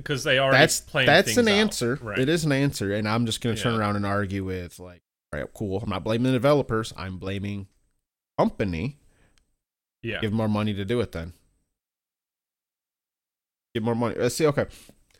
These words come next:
Speaker 2: I know I keep bringing up B G three, and that's 'cause I'm really
Speaker 1: Here's
Speaker 2: addicted.
Speaker 1: the th-, here's the thing too. Like the it, it takes more money. We're already doing two tier fives a year, at least. Now. Because there's the, the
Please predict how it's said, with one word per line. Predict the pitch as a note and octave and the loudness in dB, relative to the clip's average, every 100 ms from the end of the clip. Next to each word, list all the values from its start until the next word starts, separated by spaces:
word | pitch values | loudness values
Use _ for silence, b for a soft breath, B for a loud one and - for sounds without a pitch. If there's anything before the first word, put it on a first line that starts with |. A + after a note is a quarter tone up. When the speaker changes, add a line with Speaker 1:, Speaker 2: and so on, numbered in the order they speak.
| b b B2 | b b 4
Speaker 2:
I | |
know | F#3 | 6
I | A#3 | 6
keep | - C#3+ | 4 4
bringing | C3+ B2 | 4 4
up | G#2 - | 0 -4
B | G2 | -6
G | F#2+ | -8
three, | F#2 F#2 E2 - | -14 -16 -18 -8
and | G2+ | -6
that's | A2+ | -4
'cause | - | -2
I'm | A#2 | 0
really | A2 - | 0 0
Speaker 1:
Here's | D4+ - | 0 -2
Speaker 2:
addicted. | - C#4+ - | -6 -8 -8
Speaker 1:
the | G3+ | -10
th-, | - - | -10 -10
here's | G3+ B3+ | -8 -8
the | B3+ | -10
thing | - A3 D3+ | -8 -6 -6
too. | G#3+ D3+ - | -8 -10 -8
Like | D#3 C#3+ - | -8 -8 -4
the | F3+ F3 - - - _ - | -2 -2 -4 -14 -20 _ -8
it, | E3 D3+ | -8 -6
it | E3 | -8
takes | - G3+ G3 | -4 -4 -4
more | F#3+ F3 | -6 -6
money. | E3 F3 C#3+ - | -6 -8 -8 -8
We're | D#3 E3+ | -6 -4
already | F3 G#3 F#3 D#3 | -2 -2 -2 -4
doing | E3+ E3+ D#3+ D3 C#3 | -8 -6 -6 -8 -12
two | - B3 | -10 -10
tier | - B2+ | -8 -8
fives | - F#2+ F#2 | -6 -8 -10
a | F#2+ | -14
year, | F#2+ G2+ - | -14 -14 -14
at | A2+ | -14
least. | G2+ D2+ - - - - _ _ _ _ _ _ _ _ _ _ _ _ _ _ - | -14 -16 -18 -20 -20 -20 _ _ _ _ _ _ _ _ _ _ _ _ _ _ -14
Now. | G2+ - - - - _ - | -12 -12 -18 -20 -20 _ -12
Because | C#3 D#3+ C3+ | -8 -6 -6
there's | - C#3+ C#3 B2 | -6 -6 -6 -8
the, | - C3 B2 A#2 A2 - | -4 -2 -2 -4 -8 -12
the | G#2+ A2 G#2 | -10 -8 -10